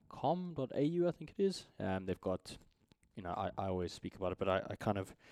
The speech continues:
use their magnesium in high doses just to try and, like, you know, get myself back into parasympathetic state.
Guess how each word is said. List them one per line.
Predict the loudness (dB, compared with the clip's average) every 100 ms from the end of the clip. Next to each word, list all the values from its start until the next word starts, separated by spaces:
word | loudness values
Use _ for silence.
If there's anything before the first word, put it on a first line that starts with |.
| -20 -20 -20 -20 -14 2
use | 4 6
their | 6
magnesium | 6 4 2 0 2 2 0
in | -6
high | 0 0
doses | 4 4 4 0 -2 -4
just | -8 -10
to |
try | -4 -2
and, | 0
like, | -2 -4 -8 -14 -20 _ _ _ -16
you |
know, | -14 -4
get | -4 -2
myself | 0 0
back | 2 -2
into | -4 -18 -4
parasympathetic | 0 0 -2 -4 -4 -4 -4 -6
state. | 2 4 2